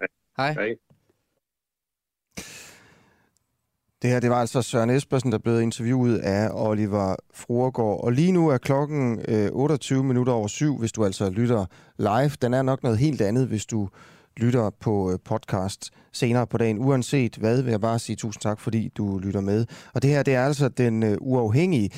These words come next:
Speaker 3: Et lille og uafhængigt medie i Danmark, som prøver at tage kampen op med de store, der får en masse penge fra, øh, øh, fra, fra det offentlige.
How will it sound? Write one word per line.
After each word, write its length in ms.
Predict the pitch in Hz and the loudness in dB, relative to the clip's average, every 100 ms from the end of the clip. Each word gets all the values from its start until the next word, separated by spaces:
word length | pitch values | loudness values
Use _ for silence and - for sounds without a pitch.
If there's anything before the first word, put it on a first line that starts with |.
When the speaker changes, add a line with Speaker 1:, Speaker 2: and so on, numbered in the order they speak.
| - - | -16 -4
Speaker 3:
Et 160 | 131 123 | -2 2
lille 520 | 135 185 214 208 220 | 2 4 4 2 0
og 300 | 123 120 - | 0 0 0
uafhængigt 720 | 175 151 127 156 160 113 - - - - - - | 2 2 4 4 4 0 -2 -20 -20 -20 -10 -2
medie 480 | 160 160 - 113 | 0 0 0 0
i 300 | - 113 101 | 0 -2 0
Danmark, 360 | 95 143 180 151 | 2 2 2 -2
som 160 | - 110 | -2 -2
prøver 220 | 131 139 | 0 0
at 60 | |
tage 100 | - | 0
kampen 340 | - 135 - 117 | -2 -2 0 -2
op 180 | 120 127 | -2 0
med 300 | 110 101 95 | 2 2 0
de 140 | 107 | -4
store, 420 | - 120 127 143 131 | -2 0 0 0 -2
der 100 | 98 | -2
får 200 | 127 117 | 0 0
en 60 | |
masse 220 | 107 113 | 0 -2
penge 300 | - 110 123 | -2 -2 -2
fra, 460 | 131 104 95 92 90 | -4 -2 -2 -2 -2
øh, 220 | 82 82 101 _ - - - - | -4 -8 -12 _ -20 -20 -16 -4
øh, 400 | 110 92 85 85 - - | -2 0 -2 -6 -10 -14
fra, 320 | - 98 92 | -6 -4 -4
fra 160 | - | -4
det 80 | 101 | -2
offentlige. 420 | 98 110 110 82 | 0 -2 -4 -8